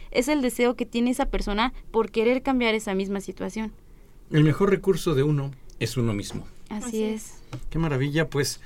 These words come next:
Speaker 2: hemos llegado al final de esta emisión que ha sido tan interesante, tan rica. Ha sido un gran programa porque así lo vivo, porque así, eh, manejar el psicoanálisis no es tan sencillo, pero ustedes nos han permitido poder abordar ese personaje secreto,
Speaker 1: Ujú.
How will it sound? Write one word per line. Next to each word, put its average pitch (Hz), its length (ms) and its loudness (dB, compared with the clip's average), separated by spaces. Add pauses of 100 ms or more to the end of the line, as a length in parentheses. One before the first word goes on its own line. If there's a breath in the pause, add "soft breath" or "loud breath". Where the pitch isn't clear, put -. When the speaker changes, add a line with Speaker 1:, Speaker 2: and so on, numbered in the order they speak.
(220 loud breath)
Speaker 2:
hemos 151 240 2
llegado 143 340 4
al 127 100 4
final 135 380 0
de 135 100 2
esta 131 200 0
emisión 156 540 0
que 143 160 -2
ha 131 40 2
sido 139 280 -4
tan 123 240 -2
interesante, 123 800 0
tan 117 220 -2
rica. 143 560 -2 (300 loud breath)
Ha 131 80 -6
sido 135 220 -2
un 127 120 0
gran 127 200 -2
programa 131 480 -2
porque - 400 -6
así 113 200 -6
lo 123 120 -2
vivo, 131 300 -4
porque 113 320 -8
así, 120 480 -4
eh, 110 160 -4
manejar 117 320 -2
el 131 60 -4
psicoanálisis 123 680 -4
no 123 100 -2
es 120 80 -4
tan 127 140 -4
sencillo, 131 560 -4 (340 loud breath)
pero 131 160 0
ustedes 147 320 0
nos 139 180 -2
han 147 120 -2
permitido 147 480 -2
poder 143 220 0
abordar 131 420 -2
ese 135 180 -2
personaje 117 600 -4
secreto, 113 560 -6
Speaker 1:
Ujú. 196 160 -8